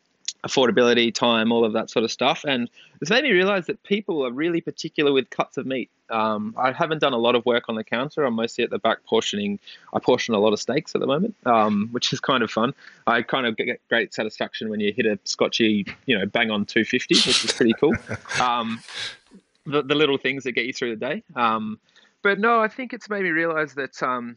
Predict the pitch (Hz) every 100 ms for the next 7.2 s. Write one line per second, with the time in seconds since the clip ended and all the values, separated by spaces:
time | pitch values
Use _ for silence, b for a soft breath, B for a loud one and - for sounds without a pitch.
0 | - 147 185 165 160 135 135 - 143 131
1 | 120 120 123 127 123 110 110 120 127 139
2 | - 131 127 127 135 131 - 123 123 117
3 | 117 110 110 - 127 120 - 165 175 135
4 | 131 139 110 110 - 135 127 - - 131
5 | 135 131 117 117 113 107 127 _ 120 110
6 | 107 104 107 117 110 - 135 156 147 131
7 | 131